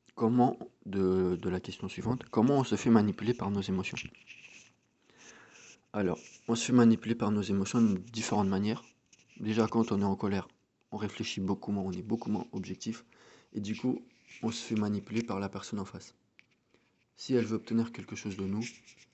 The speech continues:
et elle sait qu'on se met facilement en colère, et quand, et quand, quand on est un, deux, trois, soleil, un, deux, trois, soleil, et que quand on est en colère, eh bien,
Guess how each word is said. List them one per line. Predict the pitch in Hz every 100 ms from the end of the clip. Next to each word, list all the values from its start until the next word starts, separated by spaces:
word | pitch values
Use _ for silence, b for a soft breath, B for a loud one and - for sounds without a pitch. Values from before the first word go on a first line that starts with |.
| _ -
et | 110 98 -
elle | 104 98
sait | - 117
qu'on | 101 98
se | -
met | 101
facilement | 104 - 101 95
en |
colère, | 92 98 101 - _ _ _ _ _ -
et |
quand, | 113 117 107 98 - -
et | 101
quand, | 117 107
quand | 98
on | 95
est | 92
un, | 92 95 95 92 98 95 98 95
deux, | -
trois, | - 110
soleil, | - 117 92 95 98 - -
un, |
deux, | - -
trois, | - -
soleil, | - 104 - - B B B
et | 104
que | - - 113
quand | 110 117 110 -
on | 101
est | 98
en | 95
colère, | 92 92 110 120 - - - - b b b b b b -
eh | 104
bien, | 98 107